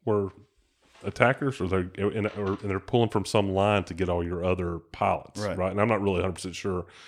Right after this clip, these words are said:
Speaker 1: Originally, when I watched it, I was like, or when I went back this time and watched it, I wondered if one of those rows was the pilots and another row was the gunfight-, the, the gun pilots and stuff like that. So I don't know. I just found that very odd.
Speaker 2: Yeah.
Speaker 1: It felt kinda cheap to me, 'cause
Speaker 2: Yeah.
Speaker 1: if only seven years back you had Star Wars, where they came up with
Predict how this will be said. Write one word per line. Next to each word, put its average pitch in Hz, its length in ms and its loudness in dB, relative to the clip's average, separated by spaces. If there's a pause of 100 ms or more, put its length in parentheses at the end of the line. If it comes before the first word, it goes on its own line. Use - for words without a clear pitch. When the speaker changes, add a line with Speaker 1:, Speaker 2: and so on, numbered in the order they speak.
(240)
Speaker 1:
Originally, 104 320 4
when 92 80 2
I 87 40 2
watched 85 240 -2
it, 92 40 -2
I - 20 0
was 85 120 -6
like, 90 220 -8
or 104 160 2
when 95 240 -4
I 95 40 0
went 92 160 -2
back 90 160 0
this 98 120 -4
time 87 180 -2
and 85 80 -2
watched 82 200 -6
it, 85 80 -8
I 87 40 -6
wondered 90 360 0
if 85 160 -4 (460)
one 107 160 4
of 107 60 4
those 98 220 4
rows 98 280 4
was 90 200 -4
the 85 100 -6
pilots 101 500 0
and 95 80 -6
another 90 300 0
row 92 200 4
was 87 360 -4
the 87 100 -4
gunfight-, 87 560 -4
the, 87 260 -8
the 87 140 -6
gun 85 220 -4
pilots - 420 -10
and - 80 -14
stuff - 240 -14
like 85 100 -12
that. 78 180 -10
So 104 140 -6 (280)
I 170 60 8
don't 131 140 8
know. 98 180 8
I 98 60 6
just 104 160 -2
found 113 140 4
that 92 140 0
very 95 200 2
odd. 95 400 2 (240)
Speaker 2:
Yeah. 101 120 0
Speaker 1:
It 107 60 -2
felt 135 180 2
kinda 113 180 2
cheap - 320 -6
to 139 80 -8
me, 135 260 -2
'cause 135 80 -12 (120)
Speaker 2:
Yeah. 110 260 0
Speaker 1:
if - 200 -4
only 113 180 2
seven 107 280 0
years 98 160 0
back 98 240 -2
you 95 60 0
had 85 100 -6
Star 98 220 2
Wars, 80 320 -2
where 85 80 -4
they 85 100 -4
came 92 280 -4
up 90 160 -6
with 85 200 -6